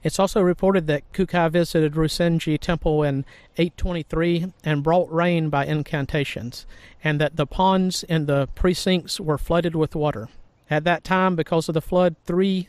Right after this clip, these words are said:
small islands were formed, and it's said that Kukai built small shrines,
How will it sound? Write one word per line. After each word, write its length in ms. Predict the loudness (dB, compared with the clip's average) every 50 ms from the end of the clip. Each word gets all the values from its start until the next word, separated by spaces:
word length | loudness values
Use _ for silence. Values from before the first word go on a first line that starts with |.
| _
small 340 | -10 -4 -2 2 2 2 2
islands 500 | 2 2 2 2 2 2 0 -2 -2 -4
were 120 | -4 -4
formed, 360 | -4 -4 -6 -6 -4 -4 -4 -2
and 120 | -2 -4
it's 120 | -4 -6
said 220 | -2 -2 -2 0 0
that 140 | -2 -2 -2
Kukai 340 | -6 -2 0 0 0 2
built 240 | 2 0 0 0 -4
small 300 | -6 -4 0 0 0 0
shrines, 640 | 0 -2 -2 -4 -2 -2 -2 -4 -4 -8 -10 -14 -16